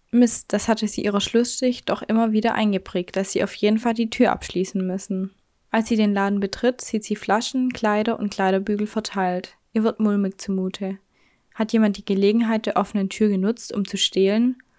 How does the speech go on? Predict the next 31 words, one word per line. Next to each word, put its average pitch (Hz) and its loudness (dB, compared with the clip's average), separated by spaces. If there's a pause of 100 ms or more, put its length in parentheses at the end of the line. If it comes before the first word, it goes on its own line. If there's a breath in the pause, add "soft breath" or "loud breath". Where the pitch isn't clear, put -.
(360 soft breath)
In 202 0
Panik 220 2
rennt 208 0
sie 214 -2
wieder 220 0
raus. 190 -4 (800)
Draußen 254 2
beim 208 4
Nachbargeschäft, 233 -2
einem 202 2
Apple 220 -2
Store, 254 2
hat 220 -4
sich - -4
eine 202 2
lange 220 2
Schlange 196 0
gebildet. 185 -2 (580 soft breath)
Ein 196 0
Mann 220 2
sieht, 233 0
wie 226 2
verzweifelt 208 2
Rachel 190 2
ist 190 -6
und 196 -4
fragt, 190 -2
ob 214 -6
sie 226 2
Hilfe 190 2
braucht. 185 0